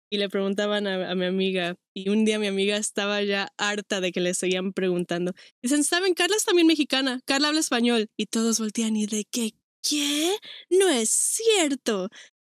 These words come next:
Y habían unos que, pues, "Ah, qué padre, cuéntame más". Y otros que, "Ah, no puedo creer que no me dijiste". Y estaban ofendidos que no les había dicho. I'm like, "Pues,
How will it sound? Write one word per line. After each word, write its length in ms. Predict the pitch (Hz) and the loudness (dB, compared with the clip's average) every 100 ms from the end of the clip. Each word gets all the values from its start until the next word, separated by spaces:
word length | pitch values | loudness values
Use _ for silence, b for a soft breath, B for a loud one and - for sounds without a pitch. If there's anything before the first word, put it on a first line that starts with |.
| _ - | _ -4
Y 240 | 220 214 | 0 2
habían 360 | 208 208 226 220 | 0 0 0 0
unos 280 | 214 214 - | -2 -2 -2
que, 160 | 214 | -4
pues, 280 | 202 196 202 - | -4 -2 -2 -2
"Ah, 80 | 415 | -4
qué 100 | - | -2
padre, 360 | - 370 370 339 | 0 0 0 0
cuéntame 360 | 349 330 330 277 | 0 2 2 2
más". 240 | 254 247 | 2 0
Y 80 | 254 | 0
otros 280 | 247 254 - | 0 -2 -2
que, 160 | 226 - | -4 -4
"Ah, 140 | 247 240 - | -4 -6 -4
no 120 | 254 | -4
puedo 180 | 233 240 | -2 -2
creer 180 | 226 233 | -2 -2
que 100 | 247 | 0
no 140 | 247 240 | 2 2
me 140 | 233 | 0
dijiste". 420 | 208 - 240 226 | -2 -2 -2 -2
Y 40 | 202 | -2
estaban 260 | 220 226 | -2 -2
ofendidos 960 | 214 - 208 208 214 220 247 254 233 226 | -4 -4 -2 0 2 2 2 0 0 0
que 80 | 226 | 0
no 120 | 214 | 0
les 160 | 208 214 | 0 -2
había 200 | 190 196 | -2 0
dicho. 220 | 196 - | -2 -2
I'm 60 | 202 | -4
like, 160 | 196 | -4
"Pues, 240 | 233 233 | -4 -4